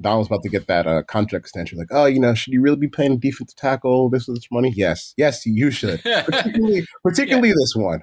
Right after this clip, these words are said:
Speaker 1: Uh,
Speaker 2: Here, yeah. I,
Speaker 1: <laughs>
Speaker 2: like, so the way to measure his impact is that a, a Kyle Shanahan offense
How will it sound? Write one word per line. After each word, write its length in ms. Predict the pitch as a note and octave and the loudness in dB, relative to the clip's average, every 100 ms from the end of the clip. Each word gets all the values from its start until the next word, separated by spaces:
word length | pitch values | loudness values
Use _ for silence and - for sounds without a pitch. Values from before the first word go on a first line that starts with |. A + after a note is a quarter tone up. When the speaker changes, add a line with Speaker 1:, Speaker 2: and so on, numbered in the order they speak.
| - | -6
Speaker 1:
Uh, 260 | A2+ A#2 A2 | -2 0 2
Speaker 2:
Here, 240 | C#4 D#4 - | 0 -2 -6
yeah. 220 | - G3 - - - A#2 | -4 -4 -4 -10 -14 -4
I, 220 | D4+ - D5 B4 | -2 0 0 0
Speaker 1:
<laughs> 240 | - - - | 0 -4 -2
Speaker 2:
like, 220 | A#4+ - G#3 - - - - | 0 0 0 -4 -18 -16 -8
so 420 | - E3+ A#3 A3+ G3+ | -4 2 2 2 0
the 100 | G#3+ | 0
way 240 | B3+ F4+ | 2 2
to 200 | G4+ A3+ | 0 0
measure 480 | F3+ F3+ F3+ F3 D#3+ | 0 0 0 0 0
his 180 | D3 C#3 | 0 -2
impact 380 | D3+ D3+ B2 G#2+ | -2 -2 -4 -4
is 240 | D3+ B2+ | -4 0
that 260 | C#3+ C#3 - _ _ - | 0 -2 -4 _ _ -16
a, 280 | - - F#3 | -14 -6 -4
a 40 | F#3+ | -4
Kyle 320 | - A#3+ C#4 | -4 -2 0
Shanahan 500 | F#4+ B3+ G3+ F3 E3+ | 0 0 0 0 0
offense 640 | C#3+ C#3+ - G#2 F2+ - | 0 0 -2 -4 -4 -12